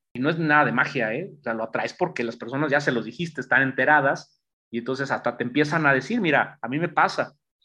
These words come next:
Yo desde que estoy ya más enfocado en esta parte de la planeación estratégica y ayudar a las personas a tener un futuro claro, pues me hablan personas y me dicen, 'Oye, fíjate que leí este libro y te recomiendo este párrafo.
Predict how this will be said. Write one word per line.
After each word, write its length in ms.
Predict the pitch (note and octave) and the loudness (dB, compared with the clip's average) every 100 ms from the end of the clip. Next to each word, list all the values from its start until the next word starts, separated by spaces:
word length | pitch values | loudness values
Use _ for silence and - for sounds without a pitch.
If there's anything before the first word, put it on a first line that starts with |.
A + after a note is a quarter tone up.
| _ _ | _ _
Yo 180 | A#2 E3+ | -2 0
desde 280 | A3+ F3+ D3 | 2 0 -4
que 80 | B2 | -10
estoy 420 | - D#3+ E3+ F3 | -2 2 2 2
ya 180 | F3 D#3 | 2 4
más 240 | E3+ E3 | 2 -2
enfocado 460 | D3+ D3 - D3 D3 | -6 -6 0 2 4
en 80 | C#3+ | 0
esta 240 | C#3+ C#3+ | -4 -2
parte 300 | C#3 C#3 C3+ | 0 0 -4
de 100 | B2 | -4
la 120 | A2+ | -4
planeación 300 | - A2+ C3 | -6 -8 -6
estratégica 600 | C3+ B2 - A#2 - - | -6 -8 -6 -8 -8 -4
y 60 | C#3 | -2
ayudar 300 | A#2 A2+ A#2+ | 0 2 4
a 60 | |
las 160 | A#2+ A2+ | 2 0
personas 340 | - - B2 | -8 -6 -6
a 60 | B2 | -6
tener 200 | A2+ A#2 | -8 -6
un 100 | B2 | -6
futuro 380 | B2 - B2+ B2+ | -10 -6 -6 -2
claro, 380 | C#3+ C3 A#2 - _ _ _ | 2 2 2 -6 _ _ _
pues 220 | C3 C3 | -8 -2
me 120 | D3 | 2
hablan 420 | E3 G3+ G#3+ G3+ | 4 4 4 2
personas 800 | F3 D#3 G3+ A#3 G#3+ - - _ _ | 0 0 0 2 0 -2 -12 _ _
y 80 | C#3 | -4
me 100 | D3 | -2
dicen, 260 | E3 F3 | 0 0
'Oye, 300 | F3+ G#3 G#3+ | 0 4 2
fíjate 300 | F3 G#3+ - | 2 -2 -4
que 120 | - | -2
leí 220 | D3 D3+ F#3 | 0 4 2
este 240 | F#3+ G#3+ | 2 -2
libro 480 | F3+ D3+ C3+ D3 - | -2 -2 -2 -4 -4
y 120 | C3 | -6
te 80 | - | -2
recomiendo 640 | C#3 C#3+ C#3+ D3 E3+ F#3 F#3+ | 0 0 0 2 2 2 0
este 280 | F#3 - | 0 -4
párrafo. 720 | F#3 E3+ E3+ D#3+ D3 C3 A2 | -2 2 2 2 -2 -6 -10